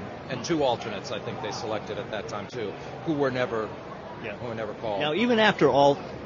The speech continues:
Speaker 2: that whole process, actually being on the show,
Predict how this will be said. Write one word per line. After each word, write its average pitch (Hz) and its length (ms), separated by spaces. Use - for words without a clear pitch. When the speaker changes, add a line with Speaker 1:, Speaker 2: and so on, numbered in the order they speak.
Speaker 2:
that 135 220
whole 156 280
process, 120 880
actually 180 440
being 160 420
on 151 380
the 135 80
show, 113 520